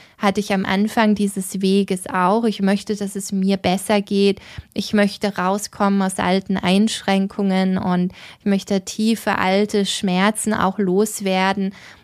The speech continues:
Und das ist, war so mal der erste, ja, so der, der, der erste Schwung, der mich auf diesen Weg geführt hat. Aber als ich dann tiefer eingetaucht bin, habe ich gemerkt,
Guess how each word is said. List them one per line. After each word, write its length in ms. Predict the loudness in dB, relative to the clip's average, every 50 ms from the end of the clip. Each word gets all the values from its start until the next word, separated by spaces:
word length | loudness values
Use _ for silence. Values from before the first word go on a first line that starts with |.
| _ _ -4
Und 200 | 0 0 2 2
das 200 | 2 2 2 0
ist, 200 | -4 -4 -4 -8 -8
war 320 | -4 -2 0 0 0 0
so 120 | 0 0 0
mal 240 | 2 2 2 2
der 220 | 2 2 0 0 0
erste, 720 | 0 0 2 2 0 -2 -4 0 4 4 6 6 4 2 -2 -12 -20 -20 -20 -20 -20 _ _ _ _ _ _ _ _ -20 -16 _ -8
ja, 460 | -4 0 0 2 2 2 4 4 4 4
so 80 | 6
der, 160 | 6 6 6
der, 220 | 6 6 4 4 2
der 140 | 2 2 2
erste 380 | 2 2 2 0 0 -2 -2
Schwung, 560 | -2 -2 -4 -4 -2 2 2 4 4 6 6
der 140 | 6 6 6
mich 320 | 6 4 2 2 0 -2 0
auf 280 | 2 2 2 2 2
diesen 360 | 0 0 0 2 2 2 2
Weg 240 | 2 2 0 0 0
geführt 520 | -4 -6 -6 -4 -2 0 0 0 -2 -2 -4
hat. 180 | -4 -4 -4 -6 _ _ _ _ _ _ _ _ _ _ _ _ _ _ _ -14 _ -2
Aber 140 | 0 0
als 260 | 2 2 0 0 -2 -4
ich 140 | -4 0
dann 220 | 0 2 2 2 0
tiefer 440 | -2 -2 -2 -2 0 0 -2 0 2
eingetaucht 840 | 2 4 4 4 2 2 0 0 0 0 0 0 -2 -4 -10 _
bin, 380 | -6 -4 -4 -2 -2 -2 -4 -4 -8 -14 -20 -20 -20 -20 -20 -20 -14 -8
habe 200 | -4 -2 -2 -2
ich 120 | -2 -2
gemerkt, 760 | -2 0 2 2 2 2 2 2 2 0 -2 -4 -8 -20